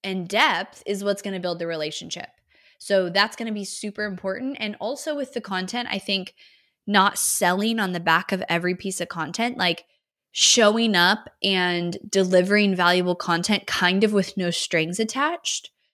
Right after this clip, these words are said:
Of course, we do want to convert people, but if every time we put out a piece of content, then we're also, like, pitching. And if the motivation behind putting out content is only to get sales,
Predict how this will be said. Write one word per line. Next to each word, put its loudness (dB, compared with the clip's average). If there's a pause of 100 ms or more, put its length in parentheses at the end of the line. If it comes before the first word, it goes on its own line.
(340)
Of 2
course, 6
we 2
do 0
want 0
to -6
convert 2 (460)
people, -2 (340)
but 2 (440)
if 2
every 2
time 0
we -2
put -2
out 2
a -4
piece -8
of -12
content, -4
then -4
we're -6
also, 0
like, 0
pitching. 0 (460)
And 4
if 2
the 2
motivation 6
behind 0
putting 0
out 0
content 0
is 0
only -6
to -10
get -10
sales, -8